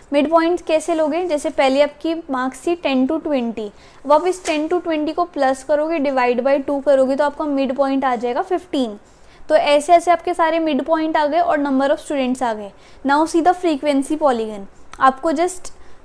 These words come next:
मार्क्स के according, यानी कि मिड पॉइंट के according number of students को प्लॉट करना है and आपका फ्रीक्वेंसी पॉलीगन बन गया without histogram। ओके, तो ईजी था। अब लास्ट में हम पढ़ेंगे ओगिव।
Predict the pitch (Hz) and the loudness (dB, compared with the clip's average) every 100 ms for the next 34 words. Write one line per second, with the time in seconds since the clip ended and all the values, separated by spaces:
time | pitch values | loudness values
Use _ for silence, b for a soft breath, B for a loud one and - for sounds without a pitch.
0 | 269 262 277 277 - 339 320 320 294 262 | 2 4 2 -2 -6 0 2 4 2 2
1 | 339 415 - - - 269 254 269 311 311 | 0 -4 -12 -20 -4 0 2 0 0 0
2 | 294 269 302 294 294 320 294 277 302 330 | 0 0 -2 -2 -2 -2 0 0 0 -2
3 | 269 262 277 294 294 277 262 - 311 254 | 0 0 0 -4 -6 -4 -4 -6 -6 -4
4 | 240 - 262 277 302 285 269 302 302 269 | -4 -4 -4 -2 -2 -2 -2 -6 -4 -6
5 | 254 247 247 285 277 254 247 254 247 233 | -4 -4 -4 -2 -2 0 0 -2 -2 -4
6 | 233 381 B B B 262 254 247 269 285 | -4 -6 B B B -2 0 2 2 0
7 | 262 - 311 508 - - 262 233 202 202 | -8 -2 -2 -2 -10 -6 -2 -2 -4 -16
8 | _ 262 277 392 392 B - 294 285 277 | _ -2 0 -6 -6 B -4 -2 0 0
9 | 302 330 339 370 B - 269 269 277 277 | 0 0 -2 -2 B 2 2 6 4 4
10 | 277 320 330 320 320 269 262 302 392 277 | 0 -2 0 2 2 2 2 0 2 2
11 | 247 233 202 | 2 -2 -4